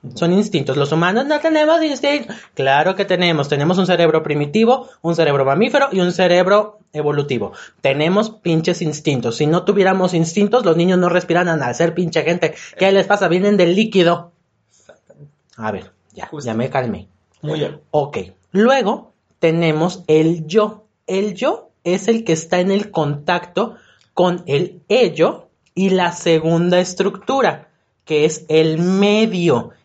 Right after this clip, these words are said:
Speaker 2: el ello, perdón, me exige cosas, la, el medio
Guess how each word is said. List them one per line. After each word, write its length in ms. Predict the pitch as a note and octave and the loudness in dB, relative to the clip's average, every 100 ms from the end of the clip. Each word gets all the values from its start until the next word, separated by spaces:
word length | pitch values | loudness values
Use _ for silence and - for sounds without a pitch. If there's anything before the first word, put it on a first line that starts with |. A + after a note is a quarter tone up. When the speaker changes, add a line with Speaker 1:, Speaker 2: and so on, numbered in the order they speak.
| _ | _
Speaker 2:
el 160 | D#3+ F3 | 2 4
ello, 260 | A3 F#3 | 2 0
perdón, 240 | D3 D3+ D#3 | 0 0 0
me 60 | |
exige 320 | C#3+ E3+ D#3+ D#3 | -2 -2 -2 0
cosas, 460 | G#3+ A3+ E4 - _ _ _ _ _ _ _ - | -2 0 -4 -6 _ _ _ _ _ _ _ -4
la, 500 | D#3+ D#3 D3+ C#3 - | 2 2 2 -4 -4
el 240 | D#3+ D3+ D#3+ | 0 2 4
medio 520 | F#3 A3 A3+ C#4+ | 4 4 2 0